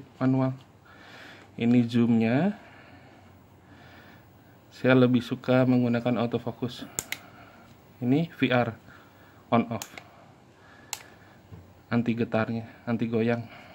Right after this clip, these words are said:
Ini misalnya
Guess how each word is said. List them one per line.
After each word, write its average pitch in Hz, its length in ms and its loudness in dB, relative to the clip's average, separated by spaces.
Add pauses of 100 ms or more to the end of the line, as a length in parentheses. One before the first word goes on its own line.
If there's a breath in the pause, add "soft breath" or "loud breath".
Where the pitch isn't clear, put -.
(1900 loud breath)
Ini 127 600 4 (1080 loud breath)
misalnya 127 880 0